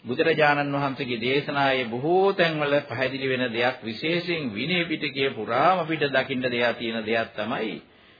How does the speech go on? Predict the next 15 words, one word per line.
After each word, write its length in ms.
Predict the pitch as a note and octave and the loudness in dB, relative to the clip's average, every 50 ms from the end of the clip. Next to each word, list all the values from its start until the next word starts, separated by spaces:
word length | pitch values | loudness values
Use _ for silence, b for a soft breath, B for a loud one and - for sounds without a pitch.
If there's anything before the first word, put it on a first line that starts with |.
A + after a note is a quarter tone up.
| b b | b b
යම් 300 | - B2 C#3 D#3 E3 F3 E3+ | -4 0 2 2 2 2 2
යම් 180 | E3+ D#3+ D#3 C#3+ | 0 0 0 0
භික්ෂූන් 500 | B2 B2 A#2+ - - - D3 D3+ D3+ C#3+ | 0 -2 -4 -4 -4 -2 0 0 0 0
වහන්සේලා, 760 | C3+ C#3 C#3+ D3 D3 D#3 D3 - F#3 F#3+ F#3+ F#3+ F#3 F3 D#3+ | 0 0 2 0 0 0 -2 0 0 2 2 4 4 4 4
යම් 320 | C#3 B2+ B2+ C3+ D3 D#3 D#3 | 4 4 2 2 2 2 0
යම් 220 | D3+ C#3+ C#3+ C#3 B2+ | 0 0 0 0 -2
භික්ෂුණීන් 640 | G#2+ G#2 C3+ D#3 - - - G3+ G3 F#3+ F#3 F3 E3 | -2 -2 -4 -4 -4 -2 0 0 2 2 0 -2 -2
වහන්සේලා 600 | D#3 D3+ C#3+ D3 C#3+ C#3+ C3+ - C#3+ C3 C3 B2+ B2 | -2 0 0 0 0 0 -2 -2 0 2 4 2 2
අතරින් 320 | B2 - C3+ E3 F#3 F3 C#3 A#2 | 2 -2 -4 -6 -4 -4 -2 2
යම් 200 | B2+ C3+ D#3 E3 E3+ | 2 2 2 0 -2
යම් 160 | - - - - | -4 -4 -4 -4
වැඩ 240 | B2 A#2+ C#3 E3 G3 G3 F#3 | 0 0 2 2 2 2 0
සිදු 240 | D#3 E3+ D3+ D3 | 0 -2 -2 0
වෙලා 220 | D3 C#3 C3+ B2+ A#2+ | 0 4 4 4 4
තියෙනවා. 360 | G#2 A2 G2 F2+ D#2 - | 2 -2 -8 -8 -10 -14